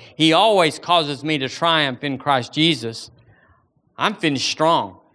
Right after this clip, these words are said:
And if I'm not finishing strong now, I'm not finished." He recovered all.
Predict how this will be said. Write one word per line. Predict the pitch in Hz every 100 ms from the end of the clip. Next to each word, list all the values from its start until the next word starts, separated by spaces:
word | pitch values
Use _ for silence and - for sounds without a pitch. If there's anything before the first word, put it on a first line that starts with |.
| _ 127
And | 135
if | 135
I'm | 156 165
not | 180 175 135 -
finishing | 185 185 - 175
strong | - 185 175 156
now, | 160 175 202 185 - -
I'm | 117 135
not | 139 131 127
finished." | 160 156 107 - - _ _ _ _
He | - 156 170 170
recovered | 139 135 131 160 156 151 151 143
all. | 135 143 123 95 -